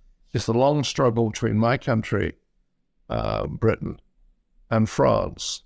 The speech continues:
in the long eighteenth century, basically from sixteen eighty-nine to eighteen fifty. And it, it, it was,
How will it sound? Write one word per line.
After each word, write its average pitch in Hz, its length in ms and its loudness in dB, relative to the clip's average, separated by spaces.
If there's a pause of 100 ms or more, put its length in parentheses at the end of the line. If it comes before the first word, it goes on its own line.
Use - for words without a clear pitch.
in 110 100 0
the 107 80 2
long 113 280 4
eighteenth 104 380 -2
century, 87 540 -6
basically 120 440 -2
from - 200 -12
sixteen 110 400 -2
eighty-nine 82 680 -4 (460)
to - 240 -4
eighteen 107 420 0
fifty. - 540 -8 (840)
And 127 560 0 (1700)
it, - 100 -8 (380)
it, - 140 -6 (140)
it 131 160 2
was, 123 440 0